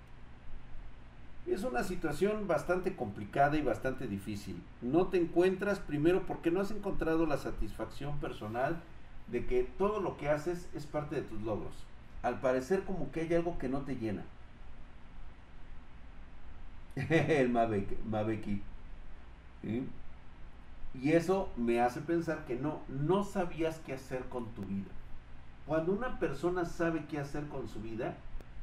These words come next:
¿sí? Necesita tener un factor muy importante en ella,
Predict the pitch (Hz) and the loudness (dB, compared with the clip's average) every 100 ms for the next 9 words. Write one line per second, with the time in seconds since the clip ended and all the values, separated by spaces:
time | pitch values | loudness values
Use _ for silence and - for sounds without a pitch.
0 | - - - - 151 170 143 143 151 147 | -6 -2 -2 2 2 2 0 -2 -2 -4
1 | 196 240 - 160 156 170 165 - - 147 | -4 -4 0 0 2 2 2 0 0 0
2 | 147 143 147 - - - 113 123 117 113 | 2 2 0 0 -2 -2 -2 -4 -2 -2
3 | 117 147 | 0 0